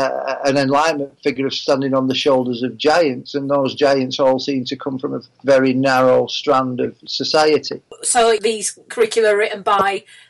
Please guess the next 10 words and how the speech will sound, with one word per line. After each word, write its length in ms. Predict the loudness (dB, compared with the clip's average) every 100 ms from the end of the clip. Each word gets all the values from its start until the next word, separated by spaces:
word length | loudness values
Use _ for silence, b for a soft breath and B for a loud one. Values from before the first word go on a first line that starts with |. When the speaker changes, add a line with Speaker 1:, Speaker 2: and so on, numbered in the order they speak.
| -8
Speaker 2:
the 80 | -4
most 240 | -4 -2
dominant 440 | -2 -2 -4 -4
voices, 420 | -2 -2 -2 -8 -10
not 160 | -8
necessarily 540 | -6 -6 -6 -6 -6 -8
the 80 |
most 320 | -8 -10 -10 -10
correct 500 | -6 -6 -6 -12 -10
ones. 520 | -12 -12 -10 -12